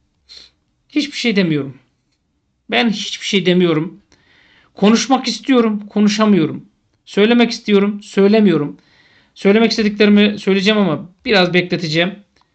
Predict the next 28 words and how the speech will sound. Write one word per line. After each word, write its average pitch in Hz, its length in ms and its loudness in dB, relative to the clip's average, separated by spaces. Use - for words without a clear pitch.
Düşünsenize 233 640 -2
bakın. 156 300 -4
Kimler 214 380 0
kimler 190 260 -2
zan 190 200 0
altında 160 320 -4
kalıyor. - 420 -16
Bu 160 80 4
arada 220 200 6
Aziz 196 260 2
Yıldırım 208 320 4
ne 202 120 2
diyor 202 160 2
biliyor 185 140 -2
musunuz? 277 440 -4
"Mali 190 420 0
konularda 180 460 0
yanlış 165 320 -2
açıklamalar 180 600 -4
oluyor. 208 440 -2
Zamanı 208 540 4
gelince 220 680 0
açıklama - 460 -2
yapacağım." 139 460 -2
diyor. 127 340 -14
Yani 135 200 -14
Aziz 165 340 -6
Yıldırım 165 500 -4